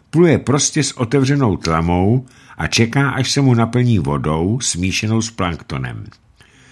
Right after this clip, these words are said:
Pak tlamu zavře obrovským masitým jazykem vytlačuje vodu a tak procezuje potravu mezi plátky kostic. Lidé lovili velryby od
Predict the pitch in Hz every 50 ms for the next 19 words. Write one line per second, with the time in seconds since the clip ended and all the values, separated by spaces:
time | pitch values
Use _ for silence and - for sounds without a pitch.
0 | _ _ _ - 104 - - - 95 101 95 87 82 69 - 69 67 65 62 -
1 | 62 71 82 104 107 - _ _ _ _ - _ _ _ _ _ _ - 131 127
2 | 131 151 156 160 147 - - - - 135 131 117 101 95 107 - - 143 131 131
3 | - 113 101 95 92 87 80 95 120 113 120 127 120 104 82 104 90 - - 117
4 | 110 - - 123 110 92 76 64 65 67 64 58 69 82 127 - - _ _ _
5 | _ - - _ - - - 95 98 - - 127 107 - - - 92 87 104 101
6 | - 156 160 139 156 170 165 143 107 80 - - - 82 78 - 87 82 82 82
7 | 90 104 120 131 123 - 101 104 95 85 90 80 - - 78 82 85 95 110 -
8 | - 117 110 - - 95 - - - - - - - - - - - _ _ _
9 | _ _ - - - - - - - - - - - - - - - - - -
10 | - - - - - _ - - 101 190 185 151 80 65 67 69 71 85 123 127
11 | - - _ _ - - 95 101 127 135 123 104 87 92 101 98 107 113 107 101
12 | 117 110 - - 92 92 -